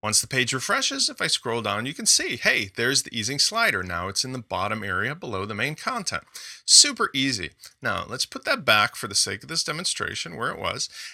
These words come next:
Let me show you how to set up the easing slider. If I click over here on the easing slider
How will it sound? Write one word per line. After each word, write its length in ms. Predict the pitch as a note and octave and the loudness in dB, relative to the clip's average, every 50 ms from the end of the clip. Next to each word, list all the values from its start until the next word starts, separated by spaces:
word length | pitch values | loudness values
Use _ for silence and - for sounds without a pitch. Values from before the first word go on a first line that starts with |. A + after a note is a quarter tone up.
| - | -14
Let 80 | B3+ C#4 | -8 -4
me 60 | C4+ | 0
show 180 | - - - D3 | 2 2 4 4
you 100 | C#3+ C3+ | 2 2
how 160 | A#2+ B2+ A#2 | 4 2 2
to 80 | G2 F#2+ | 2 2
set 300 | - - - - - - _ | 2 2 2 0 -2 -4 _
up 240 | - A#2 C3 - - | -4 -4 -4 -4 -8
the 100 | - F#2 | -14 -14
easing 320 | - G2 F#2+ F2+ F#2+ F#2 | -12 -8 -8 -8 -4 -2
slider. 480 | - - - F2+ F2+ F#2 F2+ E2 - - | -4 -4 -2 -2 -4 -2 -4 -4 -8 -10
If 280 | - - - - _ - | -14 -18 -20 -14 _ -6
I 60 | D#3 | -4
click 260 | - - - - - | -4 -4 -6 -4 -4
over 160 | - A3 F#3 C#3+ | -4 -4 -4 -2
here 180 | C#3+ E3 D#3+ | 2 2 2
on 80 | B2+ A2 | 2 2
the 180 | G2+ - - | 0 -6 -6
easing 220 | A2 A2 C3+ D#3 D3+ | -4 -4 -4 2 2
slider 540 | - - C3 A2+ A2 G#2 G2 F#2+ F2 - | 2 4 4 2 0 2 0 0 -2 -4